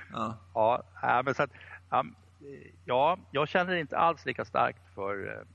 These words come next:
Speaker 2: Wales som jag gör för England. Det måste jag erkänna. Ehm, men, och, och jag tror att det är väldigt mycket, eh, att det har att göra med att det var så otroligt vackert också i södra England,
Speaker 1: Mm.
Speaker 2: speciellt.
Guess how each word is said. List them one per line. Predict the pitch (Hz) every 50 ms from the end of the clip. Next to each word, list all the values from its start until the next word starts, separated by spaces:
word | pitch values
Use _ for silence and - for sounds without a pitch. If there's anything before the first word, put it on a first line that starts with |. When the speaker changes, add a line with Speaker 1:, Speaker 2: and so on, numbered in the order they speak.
| - - - - -
Speaker 2:
Wales | 110 117 117 117 107 - -
som | - 123
jag | 104 101
gör | 95 95
för | 98 - - -
England. | - 131 139 139 110 - - - - - 92
Det | 120
måste | 123 120 - - -
jag | - - -
erkänna. | - - 101 95 98 95 95 - - - - - - - - - - -
Ehm, | 117 107 101 98 98 98 98 98 101 95 92 - - - - - - - - - 90 - - - -
men, | 117 120 123 123 127
och, | - 131 123 - - - - - - - - -
och | - - 120 117
jag | 135 143 -
tror | - 196 175
att | 131 -
det | - 104
är |
väldigt | 98 98 92 -
mycket, | - 98 - - - - 110 104 98 98 -
eh, | 104
att | 101 101 -
det | 113
har | 101 110 127 131 123 107
att | 92
göra | 90 87 87 85 90
med | 87 87 85 87 90 98 - 98
att | 92 90 -
det | - 101
var | 95 98 92
så | - -
otroligt | 110 - - 98 90 - - - -
vackert | 123 127 - - - 95 -
också | 92 85 - - - 98
i | 95
södra | - - 104 92 87 90 92 90 87
England, | 87 90 85 87 90 85 - - - -
Speaker 1:
Mm. | - 110 110 110 113 113 120
Speaker 2:
speciellt. | - 101 95 - - 104 95 87 87 90